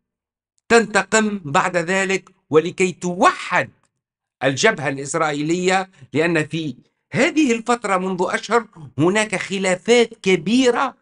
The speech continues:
داخل إسرائيل بين الأحزاب، وكذلك هناك فتور بين إسرائيل وبين أمريكا،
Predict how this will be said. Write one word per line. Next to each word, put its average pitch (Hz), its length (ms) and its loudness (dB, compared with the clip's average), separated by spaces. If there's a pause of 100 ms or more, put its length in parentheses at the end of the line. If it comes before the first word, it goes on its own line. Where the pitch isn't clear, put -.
(180)
داخل 165 380 0
إسرائيل 170 720 -4 (340)
بين 165 260 2
الأحزاب، 165 720 0 (340)
وكذلك 165 720 0
هناك 170 480 0
فتور 180 800 2 (300)
بين 160 240 0
إسرائيل 156 760 -4
وبين 151 360 0
أمريكا، 214 840 -2